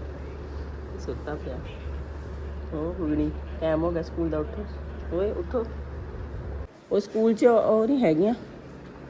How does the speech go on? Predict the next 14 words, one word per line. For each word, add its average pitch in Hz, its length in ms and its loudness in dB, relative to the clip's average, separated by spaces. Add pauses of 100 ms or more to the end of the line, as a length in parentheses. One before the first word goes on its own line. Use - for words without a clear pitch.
(420)
ਦਮੂ 170 180 -4
ਕਿਵੇਂ 180 240 -4
ਲੱਗ 175 200 -4
ਰਹੀ 170 100 -4
ਕਰੇਲੇ 160 400 0
ਨਾਲ 156 120 -6
ਪਰੌਂਠੀ? 147 380 -6 (1040)
ਪਰੌਂਠੀ 190 320 4
ਕਰੇਲੇ 196 320 2
ਨਾਲ 180 120 0
ਬਹੁਤ 165 200 -2
ਸਵਾਦ 156 360 -6
ਲੱਗਦੇ 131 260 -8
ਆ। 135 80 -8